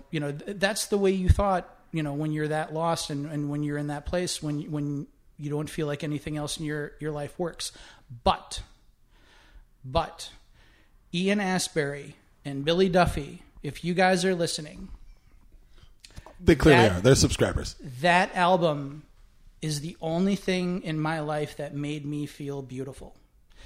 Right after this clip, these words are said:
Speaker 1: It is the only thing in my life that made me feel like there was something out there somewhere that I could touch and be a part of, and that I'd finally feel comfortable, and that I would finally feel like I could soar.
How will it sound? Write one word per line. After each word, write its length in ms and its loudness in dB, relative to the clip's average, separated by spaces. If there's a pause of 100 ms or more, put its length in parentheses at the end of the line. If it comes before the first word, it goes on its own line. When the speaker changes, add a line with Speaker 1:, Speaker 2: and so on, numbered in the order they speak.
(220)
Speaker 1:
It 100 0
is 280 -6
the 260 -8
only 180 -2
thing 220 -2
in 80 -2
my 140 -2
life 260 -2
that 120 -4
made 200 -4
me 120 -4
feel 280 -6
like 180 -8
there 140 -8
was 180 -6
something 520 -4 (100)
out 280 -2
there 180 -2
somewhere 420 -4
that 240 -8
I 100 -4
could 220 -8
touch 300 -8
and 120 -6
be 120 -6
a 80 -4
part 280 -6
of, 160 -4
and 120 -8
that 120 -10
I'd 200 -10
finally 420 -6
feel 240 -8
comfortable, 720 -10 (260)
and 80 -8
that 100 -6
I 60 -4
would 120 -6
finally 320 -4
feel 180 -8
like 180 -6
I 40 -10
could 160 -14
soar. 480 -6